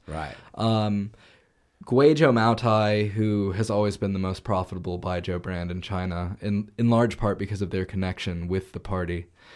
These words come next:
Speaker 2: um, reported this year that they grew their business by nine percent, which was the first time their growth has dipped below double digits in a very long time.
Speaker 1: Because of Xi's austerity campaign, I suppose.
Speaker 2: Exactly,
Speaker 1: Right.
Speaker 2: yeah.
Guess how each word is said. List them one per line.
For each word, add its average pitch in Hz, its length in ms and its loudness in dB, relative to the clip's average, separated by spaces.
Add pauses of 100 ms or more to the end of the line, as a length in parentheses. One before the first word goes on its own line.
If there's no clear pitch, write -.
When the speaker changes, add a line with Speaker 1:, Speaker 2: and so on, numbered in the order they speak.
(600)
Speaker 2:
um, 98 520 0
reported 107 560 4
this 107 240 0
year 104 200 2
that 92 180 -4
they 98 140 0
grew 104 540 0
their 98 180 0
business 98 440 -2
by 98 220 -4
nine 101 340 0
percent, 87 560 -6
which - 360 -6
was 92 580 -6
the 110 80 -6
first 117 400 0
time 104 380 0
their 98 120 -2
growth 101 380 -2
has 95 160 -4
dipped - 500 -6
below 101 360 -2
double 98 280 -4
digits 90 720 -8
in 101 120 -6
a 98 40 -4
very 92 260 -2
long 90 260 -6
time. 90 400 -8
Speaker 1:
Because 135 320 0
of 107 140 -2
Xi's 101 380 -2
austerity 95 560 0
campaign, 78 420 -4
I 73 80 -6
suppose. 127 160 0
Speaker 2:
Exactly, 92 640 0
Speaker 1:
Right. 82 140 -6
Speaker 2:
yeah. 87 240 -4